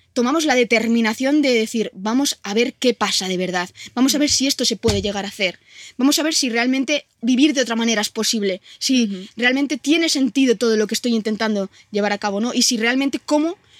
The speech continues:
Speaker 1: esa persona que yo estoy construyendo, que no tiene nada que ver con la que me dijeron que tenía que ser, de repente está también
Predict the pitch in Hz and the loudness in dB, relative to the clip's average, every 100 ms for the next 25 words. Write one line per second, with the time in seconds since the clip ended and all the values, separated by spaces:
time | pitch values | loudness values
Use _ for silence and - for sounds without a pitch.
0 | - 247 285 277 277 302 277 277 - 240 | -8 -2 -2 0 -2 -2 0 -2 -2 -2
1 | 247 - 240 254 285 330 294 240 285 294 | -2 -2 0 2 2 0 -2 0 2 0
2 | 311 294 277 285 277 254 233 226 220 233 | 0 -2 -2 -2 -2 -2 -2 -2 -2 -2
3 | 247 277 277 269 269 254 247 294 - _ | -2 -2 -2 -2 -2 -2 -2 -2 -4 _
4 | _ _ _ - - - 233 233 240 254 | _ _ _ -20 -20 0 2 4 2 2
5 | 294 294 - 254 - 240 240 _ _ - | 2 2 0 -2 2 0 0 _ _ -4
6 | 226 262 302 | 0 2 2